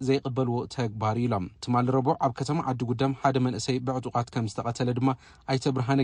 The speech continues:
ገሊጾም። ዝተቐተለ መንእሰይ ሎሚ ዋዓንቲ ስነ ስርዓት ቀብሩ ከም ዝተፈጸመ ካብ ተሳተፍቲ ስነ ስርዓት ቀብሪ ኣረጋጊጽና ኣለና። በቲ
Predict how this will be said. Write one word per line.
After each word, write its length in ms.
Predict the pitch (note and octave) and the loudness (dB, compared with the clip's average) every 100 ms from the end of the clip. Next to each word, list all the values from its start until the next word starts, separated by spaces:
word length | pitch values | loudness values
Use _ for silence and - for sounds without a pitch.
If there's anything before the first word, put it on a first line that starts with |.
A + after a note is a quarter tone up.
| G2 | 2
ገሊጾም። 380 | F#2 - G#2 F#2 _ - | -2 -2 -2 -4 _ -8
ዝተቐተለ 400 | - B2 C3 C3 C3 | -2 0 2 4 4
መንእሰይ 340 | C3 A#2+ F3 G#3 | 4 2 2 4
ሎሚ 160 | C#3 B2+ | 4 4
ዋዓንቲ 220 | A#2+ A#2+ D#3+ D3+ - | 2 0 -2 -4 -2
ስነ 120 | D#3+ C#3+ | 0 2
ስርዓት 260 | - B2+ - | 0 -2 -2
ቀብሩ 200 | C3 B2+ B2+ | -2 -2 0
ከም 140 | B2 | 0
ዝተፈጸመ 520 | A#2+ C3+ C3+ C#3 D3 D3+ - | 0 -2 -2 0 -2 -2 0
ካብ 160 | C#3+ A#2+ | 2 2
ተሳተፍቲ 520 | C3 - B2 A#2 - C#3 | 0 0 0 0 -4 -4
ስነ 140 | C3 A#2 | -2 -2
ስርዓት 260 | - A2+ - | -2 -4 -4
ቀብሪ 220 | - G#2+ A#2 - | -4 -2 -2 0
ኣረጋጊጽና 600 | A#2 A2 G#2 G2+ G2 A#2 | 0 0 -2 -4 -4 0
ኣለና። 220 | B2 B2+ F2+ F#2 - | 2 2 0 -4 -2
በቲ 140 | B2 | 0